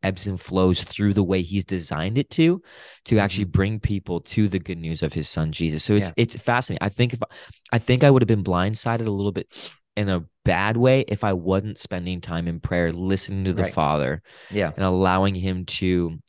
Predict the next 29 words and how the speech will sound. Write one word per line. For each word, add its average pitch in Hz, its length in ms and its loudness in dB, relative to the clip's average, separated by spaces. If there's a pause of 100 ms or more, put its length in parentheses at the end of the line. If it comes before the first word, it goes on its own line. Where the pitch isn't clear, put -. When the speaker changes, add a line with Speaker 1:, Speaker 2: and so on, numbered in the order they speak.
Speaker 1:
infuse 107 1000 4
his 92 240 0
wisdom 87 400 -2
and 82 120 -6
knowledge 80 440 -2
into 85 340 -6
me 65 260 -8 (380)
Speaker 2:
Yeah. 135 140 0 (220)
Speaker 1:
as 85 540 2 (540)
I 92 80 0
walk 87 280 2
Speaker 2:
Yeah. 92 60 -6
Speaker 1:
in 80 60 -6
my 76 80 -6
days. 73 220 -6
So - 160 4
I, 135 180 6
I, 113 180 2 (320)
yeah, 87 280 0 (100)
I 95 80 -2
think 101 160 -2
it's 95 100 -2
crazy. 151 220 4
Speaker 2:
Prayer, 156 260 6
prayer 143 480 4
is 107 640 -2 (1000)
the 107 120 -4
deep 123 540 0 (200)
work 110 580 0